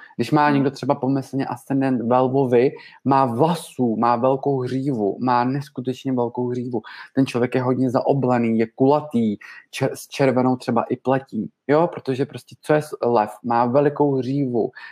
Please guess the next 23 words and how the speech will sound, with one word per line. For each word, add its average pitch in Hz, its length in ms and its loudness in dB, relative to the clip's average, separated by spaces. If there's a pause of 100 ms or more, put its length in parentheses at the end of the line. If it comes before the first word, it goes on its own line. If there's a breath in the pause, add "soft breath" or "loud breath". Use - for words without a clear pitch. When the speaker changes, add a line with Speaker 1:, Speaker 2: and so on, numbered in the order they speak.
(120 loud breath)
Speaker 1:
má 120 160 4
mnoho 127 340 0
vlasů, 131 440 -2
je 110 180 0
ambiciozní, 120 720 -2
je 113 80 -6
to 117 100 -8
král 127 320 0
zvířat, 131 600 0 (420 soft breath)
nikdy 139 320 4
se 127 140 -8
nevzdá. 113 460 -2 (380 soft breath)
Proto 254 480 2 (460 loud breath)
hodně 135 400 0
často 127 300 -10
znamení 120 400 -4
lva 110 340 -2
bývá 113 460 -4
hodně 110 380 -6
egocentrické. - 840 -8 (840)
Speaker 2:
Mhm. 240 160 -6
Speaker 1:
A - 40 2
bojuje 113 320 2